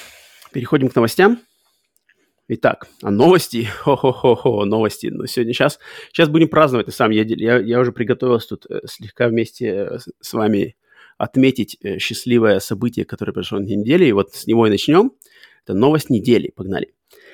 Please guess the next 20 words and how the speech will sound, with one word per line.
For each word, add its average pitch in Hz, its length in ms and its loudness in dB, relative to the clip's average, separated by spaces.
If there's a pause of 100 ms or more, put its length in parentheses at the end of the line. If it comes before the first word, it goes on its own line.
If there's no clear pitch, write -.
(260)
Иногда 107 380 2
здравый 147 340 2
смысл 156 400 2
и - 100 -12
справедливость 127 760 2
все-таки 135 380 -4
торжествуют. 95 800 -4 (420)
После 120 280 -2
всеобщего 147 500 2
негодования 160 640 4
Sony 139 360 4
решила 120 380 0
отменить 120 480 0
закрытие 135 580 0
онлайн-магазинов 110 1000 0
для 117 120 -2
PlayStation 113 500 -4
три 135 180 -4
и 143 120 -4
PlayStation 113 520 -4